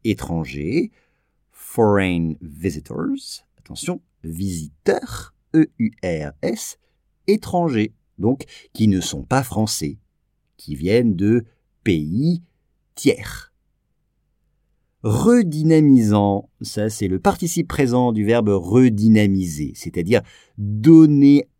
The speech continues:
à nouveau de l'énergie. C'est ça, redynamiser.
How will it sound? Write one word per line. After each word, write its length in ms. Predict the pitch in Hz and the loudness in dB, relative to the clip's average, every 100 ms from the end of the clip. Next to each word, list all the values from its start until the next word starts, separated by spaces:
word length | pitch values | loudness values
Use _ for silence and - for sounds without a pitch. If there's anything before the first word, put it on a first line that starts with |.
| - | -6
à 200 | 156 175 | -2 0
nouveau 680 | 170 170 127 107 110 110 110 | 0 0 0 0 2 4 2
de 260 | 90 95 92 | 0 -2 -2
l'énergie. 1160 | 90 98 110 127 110 101 90 71 - - - _ _ | -2 0 6 6 6 4 0 -4 -12 -20 -20 _ _
C'est 260 | - - 101 | -14 -8 -8
ça, 400 | - - 120 - _ _ _ _ | -6 -2 -2 -2 _ _ _ _
redynamiser. 1800 | - 76 135 143 131 101 113 113 110 101 101 87 85 95 78 73 78 98 | -10 -2 2 2 2 -2 -4 2 2 2 0 -2 -2 -2 -4 -8 -6 -6